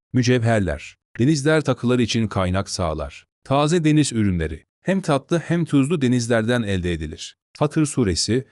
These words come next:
on ikinci ayette. İki deniz aynı değildir. Her birinden taze et yerseniz ve takmak için mücevher çıkarırsınız.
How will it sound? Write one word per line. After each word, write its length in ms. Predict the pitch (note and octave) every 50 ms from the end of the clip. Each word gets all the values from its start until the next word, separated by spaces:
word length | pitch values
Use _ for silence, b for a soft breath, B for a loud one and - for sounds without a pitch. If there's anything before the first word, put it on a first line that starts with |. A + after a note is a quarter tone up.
| b b b b
on 120 | - A#2
ikinci 400 | A#2+ A2+ - C3+ C3+ C3+ C#3 D#3+
ayette. 480 | B2 A2 G2 F2+ - _ - - D2+ - - - - - -
İki 240 | B2 - - G3 D3+
deniz 280 | D3+ C3+ D3 D3 - - -
aynı 360 | - B2 C3 C3+ C3 B2 A2
değildir. 560 | G#2+ F#2+ F2+ E2 D2+ D2 F#2 - - - - _ _ _ _
Her 260 | - - G3+ G#3 F#3+
birinden 480 | E3 D#3+ C#3+ C#3+ C#3+ C3+ C3+ C3 C3 B2+
taze 340 | - - A#2 A#2 A2+ - C3+
et 260 | G#2 A#2+ A2+ - -
yerseniz 560 | A#2 A2 G#2 - - A2 A2 A#2 A2+ - -
ve 80 | B2+ A2+
takmak 420 | - A#2 - - - C#3 C3 -
için 240 | C3 - - D3 C#3
mücevher 560 | B2+ A#2+ A#2 G#2+ A2+ A2 G#2 A2 C3 C#3+ C3+
çıkarırsınız. 840 | - - - - F2+ F2 E2 - - - D2+ D#2 D#2+ - - -